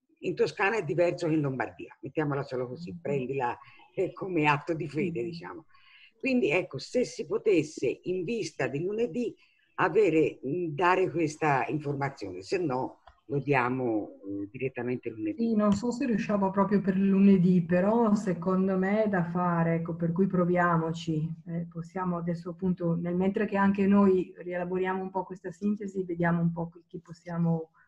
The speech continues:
Speaker 2: contattare per avere ulteriori informazioni. Per cui direi sì, benissimo. Per cui potremmo lasciarci così. Adesso il prossimo appuntamento è sicuramente lunedì come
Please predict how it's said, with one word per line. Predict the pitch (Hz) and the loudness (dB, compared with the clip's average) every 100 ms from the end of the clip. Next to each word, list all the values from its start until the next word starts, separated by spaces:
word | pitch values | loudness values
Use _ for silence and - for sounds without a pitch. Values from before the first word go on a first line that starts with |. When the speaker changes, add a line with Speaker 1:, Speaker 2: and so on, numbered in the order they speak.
| _ _ | _ _
Speaker 2:
contattare | 180 170 170 180 180 170 | -4 -4 -6 -2 0 0
per | 170 165 | 0 4
avere | 170 170 | 6 6
ulteriori | 170 170 170 170 170 | 4 0 0 2 2
informazioni. | 165 170 165 160 156 - 160 156 165 160 _ _ _ _ _ _ | 0 -2 -4 -4 -10 -8 -4 -4 -6 -12 _ _ _ _ _ _
Per | 185 170 | -2 0
cui | 170 175 | 2 2
direi | 170 175 170 | 4 2 0
sì, | 170 - 170 | -2 0 -2
benissimo. | 170 175 165 - - 175 170 - _ _ _ _ _ | 0 0 0 -4 -6 -8 -8 -12 _ _ _ _ _
Per | - 208 | -4 0
cui | 214 | 2
potremmo | 190 202 220 220 | 4 6 6 6
lasciarci | 202 226 214 226 | 4 2 -2 0
così. | 214 190 185 170 | 4 4 4 2
Adesso | 180 185 170 | 0 -2 0
il | 190 | -2
prossimo | 202 196 214 | 0 0 0
appuntamento | 202 214 202 196 208 247 254 269 262 - | 0 2 4 4 4 4 4 0 0 -2
è | 185 | -4
sicuramente | 170 175 180 180 180 170 170 165 165 - | -2 -4 -2 0 2 2 2 0 -2 -4
lunedì | 185 185 175 170 160 156 156 _ | -2 2 4 4 2 -2 -6 _
come | 165 160 | -8 -4